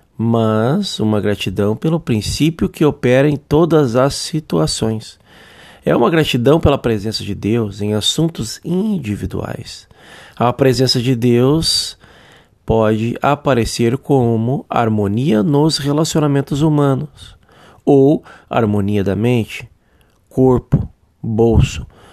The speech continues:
mas, na verdade, nenhuma dessas coisas poderia acontecer separada e à parte da demonstração da presença de Deus. Milhões de pessoas acreditam que o poder de demonstrar a presença de Deus na Terra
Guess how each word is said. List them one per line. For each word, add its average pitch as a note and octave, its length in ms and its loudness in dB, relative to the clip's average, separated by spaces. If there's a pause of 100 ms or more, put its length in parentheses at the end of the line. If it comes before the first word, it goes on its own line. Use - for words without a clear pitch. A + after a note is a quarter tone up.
(180)
mas, G2 280 -2
na G#2+ 120 0
verdade, A2 560 0
nenhuma C3+ 520 0
dessas B2+ 400 -2
coisas G#2+ 360 -4
poderia B2 720 0 (380)
acontecer D3 840 -2
separada B2 760 -2
e C3+ 160 -2
à B2+ 80 0
parte A#2+ 440 -4
da A#2 120 -2
demonstração C#3 960 -2
da G#2+ 120 -4
presença F#2+ 520 -6
de G2 120 -10
Deus. - 520 -10 (800)
Milhões A2 380 2
de A#2+ 100 0
pessoas A#2+ 500 0
acreditam B2+ 640 0
que - 160 -4
o G#2+ 40 0
poder A2 600 -2
de A#2 140 -4
demonstrar A2 680 -2
a G#2+ 80 0
presença G2 560 -2
de A2+ 120 -4
Deus G#2 360 -2
na A2+ 160 -2
Terra G#2 520 -2